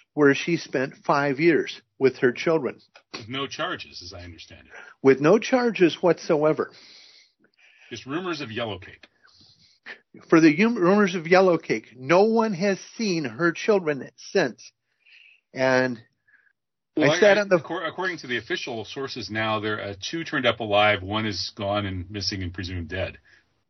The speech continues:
Speaker 1: Yeah, you know, yeah, well, I go back to, I go back to the time here when they sent back a kid. Okay, I was on the phone <laughs> with, with Imran Khan,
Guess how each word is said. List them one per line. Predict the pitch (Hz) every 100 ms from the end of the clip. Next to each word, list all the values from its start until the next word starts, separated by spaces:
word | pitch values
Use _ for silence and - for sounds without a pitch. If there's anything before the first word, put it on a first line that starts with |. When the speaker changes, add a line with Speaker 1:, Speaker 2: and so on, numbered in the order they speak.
| _
Speaker 1:
Yeah, | 156 165 160 160 156
you | 160
know, | 160
yeah, | 170 180
well, | 180 180
I | 180 208
go | 233
back | 208 196 185
to, | 196 175
I | 185
go | 180
back | 202 190 -
to | 202
the | 165
time | - 214 147 117
here | 107 - _ _ _ _ -
when | 156 156
they | 151
sent | 143 233 220 214
back | 185 185
a | -
kid. | - 208 110 - _ _ -
Okay, | 135 - 127 131 _ _ _ _ _ - - - - -
I | 151
was | 233 208
on | 208 185
the | 170
phone | - 180 185 156
<laughs> | -
with, | 151 135 - - -
with | 208 151 151 _ - - - -
Imran | 196 220 226 214 202
Khan, | 202 185 170 165